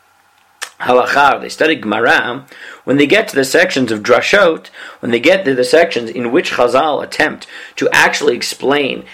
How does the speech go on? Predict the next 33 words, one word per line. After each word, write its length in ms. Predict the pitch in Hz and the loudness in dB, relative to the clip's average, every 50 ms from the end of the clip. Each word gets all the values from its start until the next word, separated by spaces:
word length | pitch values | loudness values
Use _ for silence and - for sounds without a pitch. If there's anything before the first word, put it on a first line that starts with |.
| - - - | -20 -16 -8
how 380 | - 135 147 165 165 156 147 | -2 0 2 4 4 4 2
they 360 | 131 120 143 151 147 131 113 | 2 2 2 2 2 0 -2
traced 720 | 98 - - - - - 143 165 175 180 151 - - - - - - - - - | -8 -10 -8 -8 -6 -2 0 0 0 0 -2 -6 -10 -14 -18 -20 -20 -14 -8 -4
the 60 | 110 | 0
Halakha 640 | 113 127 135 147 156 156 147 - - - - - - - - _ | 2 2 4 2 2 0 -2 -4 -6 -6 -8 -12 -18 -20 -20 _
from 600 | - - - - 170 - 165 185 185 147 123 - - _ _ _ - | -20 -18 -2 0 2 2 2 0 0 -2 -6 -10 -14 _ _ _ -4
the 120 | - 123 | -2 -2
Chumash, 600 | - - 151 147 139 139 131 - - - - - - - _ | 2 2 2 4 4 4 2 0 -2 -4 -8 -12 -14 -20 _
from 460 | _ - - 170 190 - - 190 165 | _ -6 0 2 4 4 4 2 0
the 80 | 143 135 | 0 -2
Dvar 280 | 127 117 123 143 147 147 | 0 2 2 2 2 2
Hashem, 540 | 143 131 127 - - 139 131 - - - - - - - _ _ | 0 -2 -2 -2 -2 -2 -2 -4 -6 -10 -16 -20 -20 -20 _ _
through 560 | - - - - 160 175 220 233 208 151 120 | -20 -4 0 0 2 4 4 4 2 2 0
the 120 | 107 117 110 | -2 -4 -4
practical 800 | - - 156 170 196 196 185 - 151 - 135 117 - - - - _ _ _ _ _ _ _ _ _ _ _ _ _ _ _ _ _ _ _ _ _ | 0 2 2 4 4 2 0 -6 -4 -2 -2 -2 -2 -4 -8 -16 _ _ _ _ _ _ _ _ _ _ _ _ _ _ _ _ _ _ _ _ _
rulings 540 | - 113 123 147 170 185 170 135 - 110 98 | -4 0 2 2 4 4 2 0 -2 -2 -4
that 100 | 117 110 | -2 0
they 120 | 107 123 | 0 2
offer 320 | 107 123 156 175 - - 135 | 2 2 2 2 0 -2 -4
in 80 | 127 | -4
the 60 | 127 127 | -6 -4
Gemara, 600 | 139 147 160 170 208 247 226 190 180 185 190 - - - - _ | 0 0 2 2 2 0 0 -2 -2 -4 -6 -12 -20 -20 -4 _
their 180 | - 170 170 - | 2 4 4 4
eyes 320 | 160 175 180 202 190 156 | 4 4 2 0 -2 -6
glaze 340 | - 139 151 151 156 147 - | -2 0 2 2 2 2 2
over 480 | - - 113 101 92 95 104 107 104 - - - - - - | 0 0 0 0 0 -2 -2 -2 -4 -10 -18 -20 -20 -14 -8
and 120 | - - | -2 0
they 100 | 185 180 | 0 0
skip 380 | 180 - - - 269 254 247 494 | 0 -2 0 2 2 2 2 0
to 80 | - - | -2 -6
the 80 | - | -6
conceptual 640 | - - 120 113 - 170 185 185 - - 165 165 160 | -6 -6 -2 0 2 2 2 0 0 0 2 2 2
parts. 400 | - 143 147 127 127 165 - - | 2 4 4 4 2 0 -4 -10